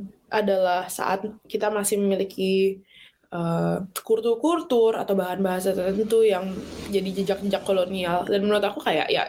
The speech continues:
in that case, berarti kita masih terkolonisasi, karena bahkan bahasa Indonesia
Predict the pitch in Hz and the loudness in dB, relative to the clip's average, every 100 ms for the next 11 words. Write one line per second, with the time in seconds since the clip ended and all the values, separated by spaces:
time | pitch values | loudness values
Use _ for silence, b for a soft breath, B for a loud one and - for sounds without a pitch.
0 | - 196 165 165 320 320 - - 180 226 | 0 0 0 0 0 0 -2 -2 0 0
1 | 240 233 214 190 170 170 160 165 170 - | 0 0 -2 -2 0 0 2 -2 -2 -2
2 | 214 247 233 202 233 196 180 180 175 170 | 0 0 0 0 0 2 2 0 2 0
3 | 170 226 | 2 2